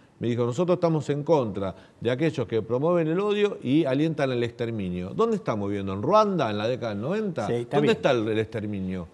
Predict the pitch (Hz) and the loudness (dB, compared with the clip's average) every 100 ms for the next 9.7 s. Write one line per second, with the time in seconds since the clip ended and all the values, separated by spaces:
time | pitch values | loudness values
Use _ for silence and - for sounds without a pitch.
0 | - - _ _ _ 185 180 180 180 175 | -20 -20 _ _ _ -2 2 2 4 4
1 | 180 196 - - - 131 175 165 127 113 | 2 0 -6 -16 -12 -2 2 4 4 4
2 | 139 - 175 107 - 104 95 - 90 78 | 6 6 6 4 0 2 2 2 -2 -4
3 | 185 190 220 254 262 262 - - 160 180 | -2 0 0 0 -2 -4 -14 -4 -2 -2
4 | - - 185 202 170 208 190 277 262 240 | -6 -4 0 0 0 0 0 0 0 -4
5 | - 262 269 226 - 175 - 190 170 196 | -4 0 0 0 -2 -2 0 0 2 0
6 | 220 - - - - _ _ - - - | -2 -8 -16 -20 -20 _ _ -20 -20 -20
7 | - 170 170 - 165 180 175 180 196 208 | -8 -4 -2 0 -2 0 2 2 2 0
8 | 190 151 156 147 180 180 180 175 180 151 | 0 0 0 2 0 0 -2 0 0 0
9 | 139 123 107 82 - - - | -2 -2 -4 -8 -16 -20 -20